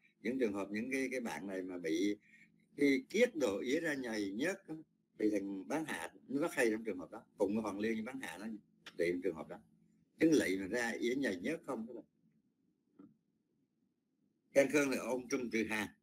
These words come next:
Ba vị này giúp chỉ thực của hậu phát để hành khí tiêu bỉ. Nhân sâm có tác dụng là phù chính hả? Kiện tỳ vị, vì nó là đại bổ nguyên khí mà, nó bổ mà.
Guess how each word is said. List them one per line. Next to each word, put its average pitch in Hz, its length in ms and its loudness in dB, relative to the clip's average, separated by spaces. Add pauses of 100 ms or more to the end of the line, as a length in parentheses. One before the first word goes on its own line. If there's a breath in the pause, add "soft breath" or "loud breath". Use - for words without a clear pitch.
(920)
Ba 131 160 6
vị 117 160 6
này 113 220 4
giúp 123 180 4
chỉ 135 200 4
thực 127 140 -2
của 127 100 2
hậu 107 240 0
phát 165 220 2 (300)
để 117 120 -2
hành 113 320 2
khí 156 180 6
tiêu 127 120 6
bỉ. 117 280 4 (2500)
Nhân 131 200 4
sâm 123 240 2
có 127 60 0
tác 139 180 -4
dụng 127 220 2
là 101 180 0
phù 110 260 4
chính 170 280 2
hả? 120 320 0
Kiện 101 220 2
tỳ 101 140 2
vị, 98 420 0
vì 90 160 0
nó 127 180 0
là 95 480 0
đại 92 160 -2
bổ 101 200 2
nguyên 127 240 2
khí 151 220 4
mà, 110 140 -4 (220)
nó 113 120 -10
bổ 113 260 4
mà. 117 100 -6